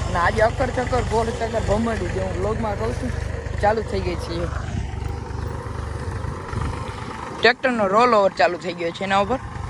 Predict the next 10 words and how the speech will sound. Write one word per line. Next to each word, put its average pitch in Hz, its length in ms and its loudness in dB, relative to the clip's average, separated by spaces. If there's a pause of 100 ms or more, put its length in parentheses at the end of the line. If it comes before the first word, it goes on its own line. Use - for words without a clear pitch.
(1000)
જો 196 140 6 (1700)
એના 220 180 6
ઉપર 220 220 4
એક 226 140 4 (120)
બે 240 80 8
ફેરા 233 260 6
ટ્રેક્ટર 240 320 2
હાંકી 262 260 6
નાખીએ 277 340 2
ને 277 80 -6